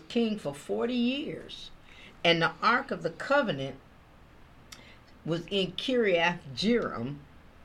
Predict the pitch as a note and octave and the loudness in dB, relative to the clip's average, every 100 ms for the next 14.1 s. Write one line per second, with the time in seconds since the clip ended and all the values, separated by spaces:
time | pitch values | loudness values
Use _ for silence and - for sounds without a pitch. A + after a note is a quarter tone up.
0 | - - - - - - - - - - | -20 -20 -20 -20 -20 -20 -20 -20 -16 -2
1 | D#3 D#3+ - C4+ D4 - G#3 D#3+ C3+ F#3+ | -2 -2 -10 -8 -8 -6 -6 -6 -4 -2
2 | A3+ C#3 B2+ C3 C3 - G#3 E3+ D3 G#3+ | 0 -2 -6 -6 -8 -8 -10 -8 -8 -8
3 | A3 - - A3+ D#3 - - - - - | -8 -10 -10 -10 -12 -14 -14 -18 -20 -20
4 | - - - - - - C3+ E3 F3 G#3 | -20 -20 -20 -20 -20 -12 -2 0 2 2
5 | A#3 A3+ - - A#2+ G#2+ - - - - | 2 0 -2 -6 -8 -12 -12 -14 -18 -20
6 | - - - - - - - - - G3 | -20 -20 -20 -20 -20 -20 -20 -14 -2 0
7 | E3+ C3+ B2 A#3 G#3 C#3+ B2+ D3+ E3+ G#3 | 0 0 -2 -6 -4 -4 -6 -6 -6 -8
8 | A#3+ - G4+ - - - - - - - | -8 -8 -8 -10 -18 -20 -20 -20 -20 -20
9 | - - - - - - - - - - | -20 -20 -20 -20 -20 -20 -20 -20 -20 -16
10 | - D#4 F#4+ F#4+ E4+ F4+ E4 D4 B3 - | -8 -4 -2 -2 -2 -8 -8 -6 -6 -8
11 | G#3 F#3 A#3+ E3+ A3 - - F#3+ A#3+ C4 | -4 0 0 0 -2 -4 -8 -2 -2 -2
12 | C4 C#4+ - G#3+ - - - G#3 - - | -4 -10 -14 -16 -20 -14 0 0 0 0
13 | B3 F4 E4+ B3+ G#3+ G3+ - D#4+ B3+ F3+ | 0 2 0 4 6 4 2 0 4 4
14 | G3 | 2